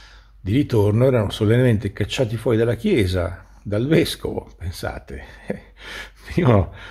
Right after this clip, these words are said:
addirittura esclusi dalla chiesa. E il vescovo diceva: "Vi scacciamo fuori dal recinto della chiesa a causa dei vostri peccati e delitti,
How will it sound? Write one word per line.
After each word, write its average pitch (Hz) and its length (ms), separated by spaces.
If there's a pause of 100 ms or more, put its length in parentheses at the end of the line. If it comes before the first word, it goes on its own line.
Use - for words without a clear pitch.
(180)
addirittura 107 480
esclusi 90 720 (500)
dalla 85 280
chiesa. - 600 (1300)
E - 100
il 196 120
vescovo 107 420
diceva: 98 560
"Vi 135 180
scacciamo 110 680
fuori 107 320
dal 101 100
recinto 104 500
della 110 200
chiesa 165 380
a 120 40
causa 131 300
dei 110 100
vostri 113 320
peccati - 600
e - 80
delitti, 101 600